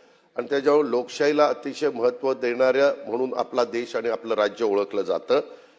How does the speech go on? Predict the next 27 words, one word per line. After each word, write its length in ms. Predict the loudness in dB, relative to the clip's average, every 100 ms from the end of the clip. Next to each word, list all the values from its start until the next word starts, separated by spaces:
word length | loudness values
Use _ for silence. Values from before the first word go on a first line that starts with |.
| _ _ 2
शासन 360 | 4 6 4 6
आदेश 280 | 4 2 2
दोन 140 | 2 4
हजार 260 | 4 2 4
आठ 260 | 4 6
मध्ये 260 | 2 0 0
शासन 460 | 0 0 2 0 2
अधिसूचना 640 | 0 -2 -6 -6 2 2
गृह 280 | 4 8 8
विभागाने 760 | 8 6 2 2 0 0 -4 -10 -20 _ _ -2
दिनांक 360 | 6 8 6 4 6
बारा 320 | 8 8 8
दोन 340 | 6 4 4
दोन 280 | 2 4 6
हजार 260 | 6 4 6
नऊ 280 | 6 4
ला 260 | 8 8 8 4 -10 -20 _ 0
अशी 280 | 2 2 2
काढली 480 | 6 6 4 -6 -6 -14 -20 -16 0
की 60 | 2
अशा 280 | 4 4
प्रकारच्या 540 | 4 4 4 2 4 2
मागण्या 400 | 4 2 2 0
काही 220 | 2 -2
सन्माननीय 540 | 0 0 0 0 -2
सदस्य 460 | -2 -4 -4 -4 -2
करतात, 440 | 2 0 2 2